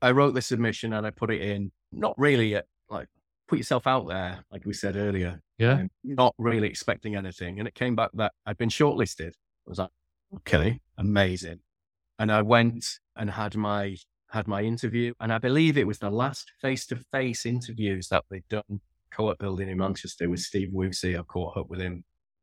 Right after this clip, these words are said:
Speaker 1: and he said, "It's the last time we did it." Um, and I ended up, I ended up getting silver, went to the awards, got silver, name went up on screen, and it was streamed on YouTube. And I was like,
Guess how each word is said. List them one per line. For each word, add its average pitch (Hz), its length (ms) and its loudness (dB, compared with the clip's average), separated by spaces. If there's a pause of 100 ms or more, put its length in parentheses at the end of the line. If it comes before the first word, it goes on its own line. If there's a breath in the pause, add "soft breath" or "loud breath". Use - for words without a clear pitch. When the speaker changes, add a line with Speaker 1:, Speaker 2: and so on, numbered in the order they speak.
(120)
Speaker 1:
and 101 100 -4
he 101 40 -2
said, - 140 0
"It's 104 100 -2
the 113 60 4
last 117 200 4
time 120 160 6
we 101 80 0
did 123 160 -4
it." 92 180 0 (520)
Um, 101 400 2 (100)
and 117 80 6
I 131 60 8
ended 170 240 6
up, - 120 2 (120)
I 143 100 2
ended 190 180 4
up 151 80 -2
getting 110 220 0
silver, 156 640 0
went 156 180 -2
to 175 100 -2
the 170 60 2
awards, 123 320 -2
got - 220 -4
silver, 131 400 0
name 131 280 2
went 143 180 2
up 135 180 -6
on 131 140 0
screen, - 260 -6 (120)
and 123 100 -4
it 104 100 -4
was 95 120 -2
streamed 117 260 -2 (200)
on 117 140 -8
YouTube. 113 500 0
And 104 80 2
I 110 40 0
was 107 120 -4
like, 90 200 -2